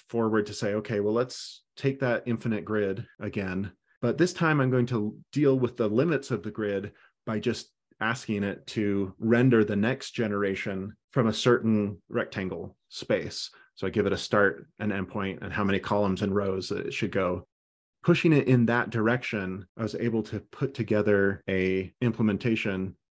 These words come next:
and then I created the game dot H T M L. And there's just a little bit of code in there. I decided to just do a random. Here's a random number of cells that are alive,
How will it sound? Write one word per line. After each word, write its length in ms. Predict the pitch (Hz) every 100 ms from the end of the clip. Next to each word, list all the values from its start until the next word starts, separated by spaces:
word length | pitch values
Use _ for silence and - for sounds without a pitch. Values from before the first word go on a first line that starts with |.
| _ -
and 160 | 110
then 100 | 110
I 80 | 107
created 360 | 107 120 104 104
the 80 |
game 320 | 90 104 107 101
dot 180 | 95
H 220 | 104 101 -
T 120 | 104
M 140 | 98
L. 340 | 107 95 95 - _ -
And 100 | 113
there's 120 | 110
just 180 | 139 127
a 60 | 113
little 340 | 117 135 127
bit 320 | 120 117 107 - _ -
of 140 | 113
code 300 | - 120 113
in 160 | 104 101
there. 460 | 110 98 95 87 _ -
I 80 | 120
decided 380 | 120 135 135 117
to 80 | 113
just 180 | 123
do 160 | 127 110
a 80 | 98
random. 480 | 101 101 90 92 - _ _
Here's 300 | 135 135 127
a 120 | 123
random 520 | 107 107 117 123 120
number 260 | 113 107 104
of 140 | 98
cells 600 | - 95 92 92 92 - _
that 120 | 110
are 100 | 101
alive, 580 | 98 98 90 87 90 90